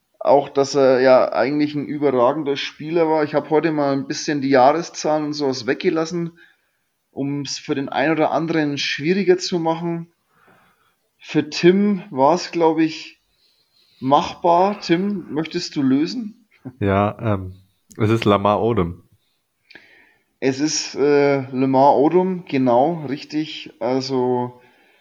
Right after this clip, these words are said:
Speaker 1: äh, wie
Speaker 2: Ich
Speaker 1: hieß
Speaker 2: wei-,
Speaker 1: der
Speaker 2: weißt du, wo ich's hatte?
Speaker 1: T-V-Reality-Star?
Speaker 2: Äh, das war, war das Kim Kardashian?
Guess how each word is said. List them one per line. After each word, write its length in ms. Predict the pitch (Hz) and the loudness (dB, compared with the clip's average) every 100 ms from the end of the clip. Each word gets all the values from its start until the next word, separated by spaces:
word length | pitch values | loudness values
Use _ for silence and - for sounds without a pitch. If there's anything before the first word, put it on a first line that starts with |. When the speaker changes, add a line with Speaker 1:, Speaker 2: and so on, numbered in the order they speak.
| _ _ _ - | _ _ _ -4
Speaker 1:
äh, 340 | 135 135 135 | 2 4 4
wie 40 | 131 | 2
Speaker 2:
Ich 80 | |
Speaker 1:
hieß 180 | 180 202 | 2 4
Speaker 2:
wei-, 120 | 123 | 4
Speaker 1:
der 120 | 123 127 | 4 4
Speaker 2:
weißt 200 | 151 170 | 4 6
du, 60 | |
wo 140 | 160 151 | 6 8
ich's 140 | 180 196 | 6 4
hatte? 200 | 165 135 | 4 2
Speaker 1:
T-V-Reality-Star? 480 | 156 175 185 196 - _ _ _ _ _ | 2 2 2 2 -6 _ _ _ _ _
Speaker 2:
Äh, 320 | 113 107 101 95 | 0 2 4 2
das 180 | 101 | 2
war, 220 | 101 101 95 - _ - | 4 4 2 -8 _ -2
war 100 | 101 | 0
das 260 | 92 - - | 0 -6 0
Kim 260 | 127 170 | 0 2
Kardashian? 800 | 175 165 170 175 - 180 180 | 0 2 2 0 -2 -2 -2